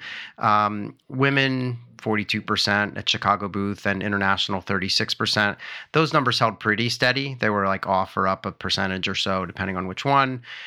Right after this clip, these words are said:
Um, the other things, just with U V A, Cornell, and Berkeley, the things I'll point out is Cornell's class is a bit smaller. So they had two eighty-three this year instead of three hundred and three.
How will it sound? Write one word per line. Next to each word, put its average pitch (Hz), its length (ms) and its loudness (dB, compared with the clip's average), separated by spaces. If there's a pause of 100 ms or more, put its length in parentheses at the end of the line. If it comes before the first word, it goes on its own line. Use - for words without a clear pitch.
(160)
Um, 117 480 2 (560)
the 160 120 4
other 190 140 4
things, 156 280 0
just 156 180 2
with 131 160 0
U 156 220 2
V 147 140 4
A, 135 100 6
Cornell, 127 420 4
and 104 160 -4
Berkeley, 110 640 2
the 113 160 -4
things 120 260 0
I'll 113 100 4
point 113 300 2
out 107 140 4
is 104 140 -4
Cornell's - 380 2
class 156 440 2
is 127 40 -4
a 113 40 -4
bit 107 180 -4
smaller. 123 580 0
So - 160 -2
they 117 140 2
had 127 180 2
two 123 200 0
eighty-three 107 800 0
this 120 240 2
year 123 180 2
instead 107 320 0
of 92 100 -4
three 104 220 -2
hundred 101 320 0
and 131 120 -2
three. 156 360 0